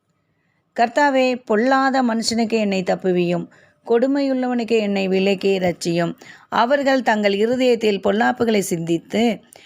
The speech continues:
யுத்தம் செய்ய நாள்தோறும் கூட்டம் கூடுகிறார்கள். சர்ப்பத்தைப் போல் தங்கள் நாவை கூர்மையாக்குகிறார்கள். அவர்கள் உதடுகளின் கீழ் விரியன் பாம்பு குட்-, விஷம் இருக்கிறது போல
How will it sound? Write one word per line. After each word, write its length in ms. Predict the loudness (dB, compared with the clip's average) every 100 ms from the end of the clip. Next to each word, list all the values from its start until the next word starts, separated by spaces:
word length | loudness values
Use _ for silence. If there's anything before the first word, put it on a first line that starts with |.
| -20 -4
யுத்தம் 400 | -2 0 -2 0
செய்ய 300 | -2 0 0
நாள்தோறும் 640 | 2 0 2 2 2 0
கூட்டம் 360 | -2 0 0 0
கூடுகிறார்கள். 680 | 0 2 2 2 0 -2 -4 -16 -20 -20 _ -2
சர்ப்பத்தைப் 540 | 0 0 0 0 0 0
போல் 440 | 0 0 -2 -8 -4
தங்கள் 340 | -2 0 0
நாவை 480 | 0 0 0 0 -2
கூர்மையாக்குகிறார்கள். 1200 | 0 -2 0 0 0 0 0 2 2 2 -2 -2 -14 -20 -2
அவர்கள் 420 | 0 2 2 0
உதடுகளின் 600 | 0 2 2 2 2 0
கீழ் 240 | 0 0
விரியன் 380 | 2 0 0 0
பாம்பு 440 | 0 0 0 -4 -4
குட்-, 360 | -4 -6 -12
விஷம் 540 | -8 -2 -2 0 0 0
இருக்கிறது 540 | -2 -2 0 0 -2
போல 500 | -2 0 0 -2 -4